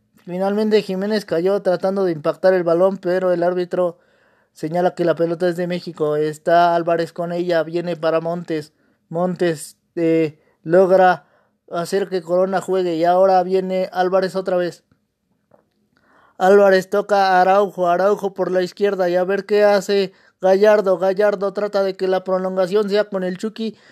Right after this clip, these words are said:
sin embargo termina perdiendo el conjunto nacional. Eustaquio estaba ahí, sin embargo también pierde la pelota y a ver qué termina señalando el árbitro, que es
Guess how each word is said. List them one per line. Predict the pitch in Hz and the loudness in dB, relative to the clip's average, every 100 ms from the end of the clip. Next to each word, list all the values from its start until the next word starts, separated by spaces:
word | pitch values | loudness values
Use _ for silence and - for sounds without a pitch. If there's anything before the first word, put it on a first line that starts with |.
| _ | _
sin | - 185 | -8 -4
embargo | 202 196 220 208 208 | 0 2 2 0 0
termina | 190 208 220 185 | -2 -2 -4 -2
perdiendo | 185 208 220 | -4 -4 -4
el | 202 | -4
conjunto | 190 180 214 214 202 | -4 -6 -6 -4 -4
nacional. | 190 196 214 247 - _ _ | -4 0 0 0 -2 _ _
Eustaquio | 180 190 185 240 190 220 | 2 2 4 0 0 0
estaba | 202 196 233 220 202 | 0 2 0 2 2
ahí, | 247 262 | 0 -2
sin | - 208 | -6 -6
embargo | 196 196 247 220 | -4 -2 -2 -2
también | 214 196 202 233 240 | -2 -2 0 0 0
pierde | 208 233 226 | 2 2 2
la | 208 202 | 0 0
pelota | 233 262 269 269 220 _ _ _ _ _ | 0 0 -2 -4 -6 _ _ _ _ _
y | 220 233 | -2 2
a | 214 | 2
ver | 208 226 220 196 _ _ _ | 2 0 -2 -8 _ _ _
qué | 202 | -6
termina | 202 202 214 208 | -2 -4 -4 -6
señalando | 185 190 190 214 208 | -4 -4 -2 -2 0
el | 208 | 2
árbitro, | 214 214 214 254 _ _ _ _ _ _ _ _ _ _ _ _ _ _ _ _ _ | 0 -2 -2 -4 _ _ _ _ _ _ _ _ _ _ _ _ _ _ _ _ _
que | 170 175 180 180 180 _ _ - | -2 0 2 0 -2 _ _ 0
es | 202 220 - | 4 2 0